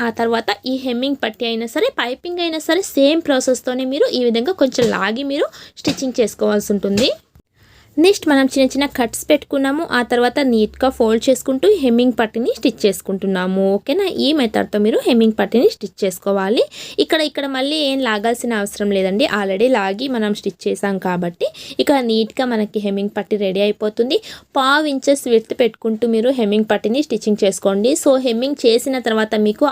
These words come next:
ఆ రౌండ్ షేప్ దగ్గర కూడా ఎక్కడ కూడా, ఆ, రింకల్స్ అలా రాకున్నట్టు నీట్‌గా వస్తుంది. ఓకేనా? క్రాస్ కటింగ్‌తో నేను ఇక్కడ హెమ్మింగ్ పట్టీ చూపిస్తున్నాను. స్ట్రైట్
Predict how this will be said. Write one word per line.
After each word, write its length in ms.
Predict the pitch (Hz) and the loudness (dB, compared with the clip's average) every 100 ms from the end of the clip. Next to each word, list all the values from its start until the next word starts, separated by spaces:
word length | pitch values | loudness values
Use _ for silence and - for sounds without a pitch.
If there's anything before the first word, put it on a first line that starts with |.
| 214 | 0
ఆ 40 | 214 196 | -2 -2
రౌండ్ 280 | 208 262 262 | -2 -2 0
షేప్ 220 | 233 220 - | 0 0 -4
దగ్గర 220 | 208 208 202 220 | -4 -2 -2 -2
కూడా 160 | 277 254 | -2 -2
ఎక్కడ 220 | 220 233 226 220 | -4 -2 -4 -2
కూడా, 160 | 240 403 - - - - | -2 -2 -6 -18 -12 0
ఆ, 40 | 226 220 | 2 4
రింకల్స్ 400 | 233 233 269 277 233 | 2 0 -2 0 0
అలా 120 | 220 202 | 0 0
రాకున్నట్టు 440 | 196 226 214 214 339 240 | -2 -2 -4 -2 0 2
నీట్‌గా 380 | 220 220 240 208 | 2 0 -2 0
వస్తుంది. 340 | 185 - 196 196 | -2 -2 -2 0
ఓకేనా? 280 | 190 214 294 - - - | 0 -2 -4 -8 -20 -2
క్రాస్ 300 | 262 254 302 - | 2 2 0 -2
కటింగ్‌తో 360 | 320 302 285 277 | 0 0 2 2
నేను 120 | 233 220 | 2 0
ఇక్కడ 120 | 208 220 214 | 2 2 2
హెమ్మింగ్ 280 | 208 226 226 | 2 0 -2
పట్టీ 180 | 220 220 214 | -2 0 0
చూపిస్తున్నాను. 540 | - 220 226 226 254 311 | 0 -4 -2 0 0 0
స్ట్రైట్ 200 | - 214 | 0 0